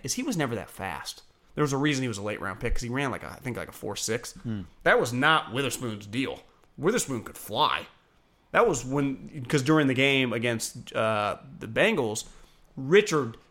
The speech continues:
Speaker 1: carries John Ross, and Twitter was like, "Holy shit, I thought Richard was a four six guy." Well, he is,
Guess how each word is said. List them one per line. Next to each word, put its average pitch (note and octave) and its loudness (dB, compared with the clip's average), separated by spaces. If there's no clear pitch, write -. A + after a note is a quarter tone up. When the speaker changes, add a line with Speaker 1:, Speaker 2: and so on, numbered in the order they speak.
Speaker 1:
carries E3 6
John B2+ 2
Ross, A2 -2
and A#2+ -6
Twitter D#3 6
was A2 -4
like, G2+ -12
"Holy F3+ 0
shit, - 4
I G3 2
thought F3+ 2
Richard D#3 2
was C3 0
a E3 0
four D3+ 0
six G3+ -2
guy." - -8
Well, D3 4
he G#3 -2
is, A2+ -2